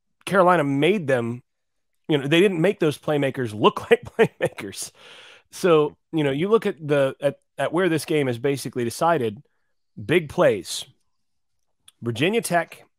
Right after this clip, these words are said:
had two. <laughs> Two big plays. There was one run over, uh, one run of twenty-five yards and one pass of thirty-four yards. North Carolina, by the way,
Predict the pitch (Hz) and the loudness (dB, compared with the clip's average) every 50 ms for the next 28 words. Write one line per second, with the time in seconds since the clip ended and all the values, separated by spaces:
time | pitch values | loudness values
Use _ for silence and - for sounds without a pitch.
0 | _ _ _ _ _ _ _ - - 151 139 135 123 - _ _ _ _ _ _ | _ _ _ _ _ _ _ -10 -4 -2 -2 -2 -2 -4 _ _ _ _ _ _
1 | _ _ _ _ _ - - 202 160 104 - _ _ _ _ _ _ _ _ _ | _ _ _ _ _ -8 -4 -4 -4 -4 -6 _ _ _ _ _ _ _ _ _
2 | _ _ _ _ _ _ _ _ _ _ _ _ _ _ _ _ _ _ _ - | _ _ _ _ _ _ _ _ _ _ _ _ _ _ _ _ _ _ _ -20
3 | - _ - - 110 - _ _ - - _ _ _ _ _ - _ _ - - | -20 _ -20 -20 -20 -20 _ _ -20 -20 _ _ _ _ _ -20 _ _ -6 -4
4 | 196 233 185 220 214 165 151 - 170 131 95 65 - - - - 127 123 113 107 | -2 0 2 0 0 0 -2 -2 -2 -2 -2 -6 -12 -12 -8 -6 -4 -4 -4 -2
5 | 117 131 156 175 190 214 202 180 170 165 170 175 196 208 - _ _ _ _ _ | 0 2 4 4 4 4 4 4 4 4 2 2 -2 -4 -8 _ _ _ _ _
6 | _ _ _ _ _ _ _ _ - 147 151 147 127 - 156 160 143 147 147 139 | _ _ _ _ _ _ _ _ -2 0 0 0 -2 -2 -2 -2 0 2 2 2
7 | 135 135 - 139 147 156 175 190 180 170 170 170 170 170 165 - - 139 143 139 | 2 0 0 0 2 2 2 2 2 2 2 2 2 0 -2 -2 -2 0 0 0
8 | 135 120 - - - 160 175 175 - 170 160 151 143 135 139 131 139 151 156 - | 0 -2 -6 -4 -2 -2 -2 0 0 2 2 2 0 0 -2 -2 -2 -4 -6 -12
9 | - - - _ _ _ _ _ _ _ _ _ _ _ _ - - 113 110 104 | -18 -20 -20 _ _ _ _ _ _ _ _ _ _ _ _ -10 -8 -8 -4 0
10 | 104 131 156 190 190 160 170 175 170 170 170 160 - - - - - 107 98 _ | 2 2 2 2 0 -2 0 0 2 2 0 -2 -6 -12 -14 -12 -12 -14 -12 _
11 | - 151 160 160 160 143 - - 156 147 131 113 98 78 - _ - - - _ | -2 -2 0 0 -2 -4 -4 -4 -4 -2 -2 -4 -6 -10 -16 _ -20 -20 -20 _
12 | _ _ _ _ _ _ _ _ _ _ _ _ _ _ _ _ _ _ _ _ | _ _ _ _ _ _ _ _ _ _ _ _ _ _ _ _ _ _ _ _
13 | _ _ _ _ _ _ _ _ _ - 147 185 202 - - 185 185 160 175 208 | _ _ _ _ _ _ _ _ _ -2 -2 -2 -2 -2 0 0 2 4 4 4
14 | 254 269 220 156 135 127 120 117 113 110 110 120 143 | 4 2 2 0 0 -2 -2 -2 -4 -4 -4 -6 -8